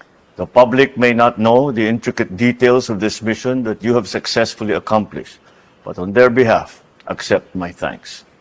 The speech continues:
The Philippines also thanks the Indonesian government for their assistance on this matter.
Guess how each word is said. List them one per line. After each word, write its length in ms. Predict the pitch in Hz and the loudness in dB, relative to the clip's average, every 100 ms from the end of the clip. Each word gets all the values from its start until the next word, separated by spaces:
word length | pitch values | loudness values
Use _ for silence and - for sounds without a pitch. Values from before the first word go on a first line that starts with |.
| _ _ _ _ _ _ - | _ _ _ _ _ _ -8
The 80 | 101 | -2
Philippines 580 | 139 139 - 143 151 131 | 2 2 2 2 2 4
also 300 | 139 143 127 | 4 4 2
thanks 340 | - 135 120 | 4 2 2
the 80 | 123 | 0
Indonesian 560 | 123 123 123 - 120 | 2 2 2 0 -2
government 520 | 107 117 123 123 143 135 | 4 4 4 2 0 -2
for 160 | 113 | -4
their 200 | 101 104 | -2 -2
assistance 580 | 98 127 123 - 127 117 | -2 -2 -2 -2 -4 -2
on 80 | 107 | -6
this 220 | 107 107 | -6 -2
matter. 340 | 107 - 73 | -2 -2 -8